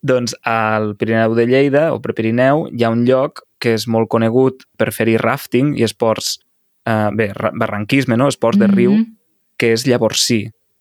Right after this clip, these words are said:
Speaker 1: És un poble
Speaker 2: Home.
Speaker 1: que es diu Llavorsí. També surt en aquest programa que hem comentat abans de la Travessa, i això, és una activitat de muntanya que podeu fer allà i, i que és molt guai. D'acord, passem més cap a la teva zona, cap a la zona central del Pirineu.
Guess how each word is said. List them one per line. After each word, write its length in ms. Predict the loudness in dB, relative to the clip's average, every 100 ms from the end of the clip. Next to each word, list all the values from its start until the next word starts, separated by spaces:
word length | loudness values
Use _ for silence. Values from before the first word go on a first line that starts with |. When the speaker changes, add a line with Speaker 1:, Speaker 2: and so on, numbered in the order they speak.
| _ -16
Speaker 1:
És 100 | -10
un 80 | -2
poble 220 | 0 0
Speaker 2:
Home. 40 |
Speaker 1:
que 40 | 0
es 60 |
diu 120 | 0 0
Llavorsí. 560 | 2 0 0 -2 -2 -4
També 260 | -4 0 0
surt 340 | 2 0 0 -4 -4
en 100 | 0
aquest 240 | 0 -2
programa 420 | -2 0 0 0 0
que 100 | -2
hem 200 | -2 -2
comentat 380 | -2 0 0
abans 280 | 2 0 2
de 80 | 0
la 100 | 0
Travessa, 500 | 2 0 2 0 -4 -6 _ _ -6
i 80 | -4
això, 260 | -2 -4 -2
és 80 | 0
una 80 |
activitat 360 | 0 0 0 0
de 80 | 0
muntanya 640 | 0 0 0 0 0 0 -6 -16 -4
que 160 | -4
podeu 240 | 0 0 0
fer 180 | 0 0
allà 360 | 0 0 0 -2
i, 320 | -4 -8 -12 -12 -8
i 100 | -4
que 140 | -4
és 320 | -4 -6 -6
molt 160 | -2 0
guai. 280 | 0 -2 -6 _ _ _ _ _ _ _
D'acord, 420 | -4 0 0 0
passem 260 | -4 -2 0
més 220 | 0 0
cap 160 | 0 0
a 60 |
la 100 | 2
teva 220 | 2 2 2
zona, 320 | 2 0 -2
cap 140 | -2 0
a 20 |
la 100 | 0
zona 260 | 0 -2
central 520 | -2 -2 -2 -2 0 0
del 160 | -2
Pirineu. 500 | -4 -6 -6 -6 -10